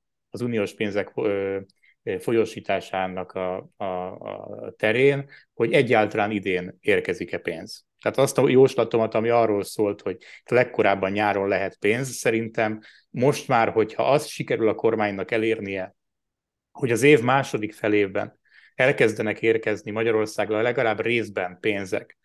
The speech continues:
azokból a pénzekből, amelyek fel lettek függesztve, vagy amiket egyáltalán el sem kezdtek, ö, folyósítani, akkor ez, én azt gondolom, hogy már egy jó eredménynek számítana.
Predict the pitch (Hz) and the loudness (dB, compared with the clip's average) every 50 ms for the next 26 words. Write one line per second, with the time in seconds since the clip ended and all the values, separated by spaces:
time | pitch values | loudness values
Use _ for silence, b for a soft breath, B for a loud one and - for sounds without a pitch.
0 | _ _ _ _ _ _ _ _ _ _ _ _ _ _ _ _ _ - 156 147 | _ _ _ _ _ _ _ _ _ _ _ _ _ _ _ _ _ 2 2 6
1 | 127 143 127 110 117 123 113 110 - 113 113 113 110 - 117 104 98 98 110 104 | 6 6 4 4 2 0 0 0 -2 -6 -6 -6 -4 -2 -2 -2 -2 0 -2 0
2 | 104 104 104 101 101 101 98 - - - - - 113 107 101 98 - - - - | 0 -2 -2 -2 -2 -2 -4 -6 -12 -6 -2 0 0 2 0 -2 -4 -10 -14 -12
3 | - - 127 120 139 120 113 - - 107 101 101 98 95 92 95 - - - - | -10 -6 -2 0 0 0 -2 -4 -4 -4 -2 -2 -4 -6 -6 -10 -12 -10 -6 -4
4 | 110 107 107 104 95 98 98 101 104 101 - - 95 90 - 95 90 - - - | -2 0 0 -2 -2 -4 -6 -6 -6 -6 -8 -10 -14 -12 -12 -12 -12 -12 -14 -16
5 | - - - - 107 107 113 110 113 113 - - 131 131 135 143 143 - - 135 | -16 -14 -14 -14 -14 -14 -14 -14 -14 -14 -8 -2 0 2 2 2 2 0 -4 -4
6 | 131 - 135 120 117 110 - B B B B B B - - - 135 127 120 117 | -4 -2 -4 -2 -2 -4 -6 B B B B B B -8 -2 2 4 4 4 2
7 | 113 - 127 117 120 117 104 104 - 107 107 110 107 104 107 104 107 113 110 107 | 2 0 0 0 0 -2 -4 -6 -6 -4 -2 -2 -2 -2 -2 0 0 2 2 2
8 | 104 101 101 107 110 107 104 110 - - _ _ _ _ _ _ _ _ _ _ | 2 0 0 0 2 2 2 2 0 -4 _ _ _ _ _ _ _ _ _ _
9 | - 131 120 110 104 95 98 104 95 92 92 95 95 92 - - _ _ _ _ | 0 2 2 2 2 0 -2 -6 -10 -10 -8 -8 -8 -8 -10 -14 _ _ _ _
10 | _ _ - - - 120 101 104 110 113 113 - 135 131 143 151 147 - _ | _ _ -8 -4 0 0 0 2 0 0 0 2 2 4 4 2 0 -2 _